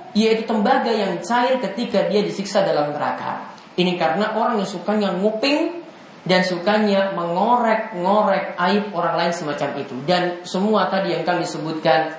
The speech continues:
ini tidak lepas dari media-media kita yang ada saat ini, sehingga sikap kita benar-benar kita harus waspada, dan semoga Allah Subhanahu wa taala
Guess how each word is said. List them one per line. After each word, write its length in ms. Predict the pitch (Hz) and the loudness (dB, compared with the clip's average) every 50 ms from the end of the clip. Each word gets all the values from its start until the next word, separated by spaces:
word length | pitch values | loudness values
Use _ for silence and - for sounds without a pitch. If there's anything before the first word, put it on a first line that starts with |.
| - - - - - - | -14 -16 -18 -20 -18 -10
ini 240 | - 175 170 165 151 | -4 -2 0 0 0
tidak 320 | 160 151 143 143 - 139 | -2 -4 -4 -4 -4 -4
lepas 240 | - - 170 165 - | -2 0 0 0 0
dari 480 | 143 143 139 139 147 156 165 175 175 - - - 139 | 0 -2 -2 -2 -2 -2 -2 -4 -4 -8 -10 -8 -4
media-media 1120 | 139 139 - 147 160 175 180 170 170 165 160 160 - - 147 143 139 147 170 160 147 - | -4 -2 -2 -2 0 2 4 6 6 6 4 2 -2 -4 -8 -8 -6 -4 -2 0 0 0
kita 160 | - 160 - 170 | -2 -4 -4 -2
yang 320 | 151 139 131 139 143 - - - | -2 -2 -2 -4 -6 -8 -6 -2
ada 240 | 156 160 156 147 | -2 0 2 2
saat 400 | 143 - - - 160 165 165 165 | 0 0 -2 -2 -2 -2 -2 0
ini, 320 | 175 196 220 240 - - - - - - | 0 0 0 0 -2 -4 -8 -12 -14 -12
sehingga 320 | - - 165 165 160 147 | -6 -2 -2 0 0 0
sikap 400 | 131 - - - - 139 131 131 | -2 -4 -4 -4 -4 -4 -4 -2
kita 640 | - 165 160 - 160 160 160 151 - - - - - - - | -4 -4 0 4 4 6 6 4 2 -4 -6 -10 -12 -10 -6
benar-benar 560 | 139 143 147 143 143 143 147 175 196 185 185 | -2 0 0 0 0 0 -2 -2 -2 -2 -2
kita 160 | 160 - 160 | -2 -2 -2
harus 240 | 135 139 143 147 - - 147 | 0 0 -2 -2 -4 -4 -6
waspada, 720 | 147 - - 175 180 185 180 202 202 202 208 202 - - - - | -4 -4 -2 0 0 2 4 4 4 4 2 0 -4 -6 -6 -4
dan 120 | 143 - - | -4 -4 -4
semoga 320 | 165 170 175 175 156 156 | -2 -2 -2 0 0 0
Allah 160 | 156 156 156 | 0 -2 -4
Subhanahu 480 | 156 - 147 - - 165 175 160 151 143 | -4 -4 -4 -4 -2 -2 0 0 0 0
wa 80 | 143 - | 0 0
taala 440 | - 151 147 170 190 196 202 214 | 0 0 0 0 2 4 4 4